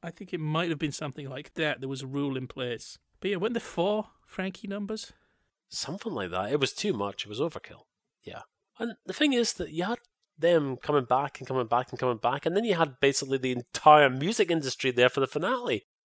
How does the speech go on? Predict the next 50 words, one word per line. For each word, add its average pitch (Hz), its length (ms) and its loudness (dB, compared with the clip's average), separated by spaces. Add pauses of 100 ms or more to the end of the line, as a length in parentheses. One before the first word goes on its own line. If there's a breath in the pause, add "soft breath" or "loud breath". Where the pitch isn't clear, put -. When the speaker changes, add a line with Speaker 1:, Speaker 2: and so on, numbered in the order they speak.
(160)
Speaker 2:
which 139 120 -8
is 143 80 -4
Band 262 320 4
Aid, 165 140 4
of 104 160 -2
course. 95 280 -8 (600)
So - 180 -6
couldn't 285 440 -2
Status 240 300 0
Quo 294 200 0
have 285 120 0
come 202 140 0
on, 123 220 4
done 104 100 0
a 104 60 0
couple 107 200 -6
of 98 80 -2
numbers? 92 320 -6 (640)
Maybe - 220 -16
Chas 208 260 2
and 190 80 0
Dave, 202 560 -4
just - 260 -20 (400)
lighten 160 220 -4
things 156 200 -4
up 226 80 -2
a 220 60 -6
bit. 101 200 -6 (320)
Bobby 226 240 6
Crush, - 440 2
he 185 80 0
should 208 140 0
have 170 80 0
been 113 100 2
on 92 140 2
it. 120 80 -4 (340)
Any 220 400 10
road 156 380 4
up. 101 320 -2 (100)
In 175 200 2
the 175 60 4
meantime, 113 520 0
thank 170 300 0
you 135 80 2
very 107 180 0
much 98 240 -6
indeed 101 320 -8
for - 160 -14
listening 110 440 -8 (140)
to 143 280 -2